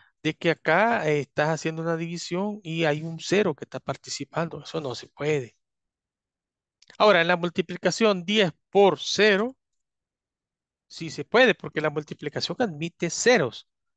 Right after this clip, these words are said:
Y en la división cero menos cero, cero, ¿verdad? También no hay ningún problema. Ahora, si tengo cien en la divis-, en la resta, perdón, y les, y le, a cien le resto ciento cincuenta, me va a dar negativo. Correcto, sí se puede, no hay problema.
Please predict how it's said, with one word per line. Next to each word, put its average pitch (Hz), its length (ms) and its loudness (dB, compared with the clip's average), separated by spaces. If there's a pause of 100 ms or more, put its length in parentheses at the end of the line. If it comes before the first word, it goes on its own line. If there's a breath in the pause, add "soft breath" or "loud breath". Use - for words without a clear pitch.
(140)
Y 220 160 2
en 196 80 2
la 190 80 4
división 208 640 -2
cero 185 480 2 (340)
menos 165 380 -4
cero, 277 280 0
cero, 220 360 0
¿verdad? 135 260 -10 (260)
También 165 440 -2
no 147 60 -2
hay 143 60 -2
ningún 139 220 -10
problema. 180 360 2
Ahora, 139 200 4
si - 140 -12
tengo 196 320 -2
cien 135 480 -2
en 120 100 -8
la 123 80 -4
divis-, 120 340 -10
en 131 140 -2
la 117 100 0
resta, 135 300 0
perdón, 151 280 -2 (520 soft breath)
y 196 120 2
les, 156 280 0
y 165 80 -4
le, 151 200 0
a 135 160 2
cien 165 440 0
le 127 140 -2
resto 151 340 -4
ciento 139 320 -12
cincuenta, 190 720 0 (500 soft breath)
me 262 160 4
va 247 140 4
a 170 40 4
dar 139 200 0
negativo. 170 580 -4
Correcto, 233 560 2
sí - 160 -6
se - 140 -12
puede, 214 260 0
no 165 80 -8
hay 165 80 0
problema. 175 460 -4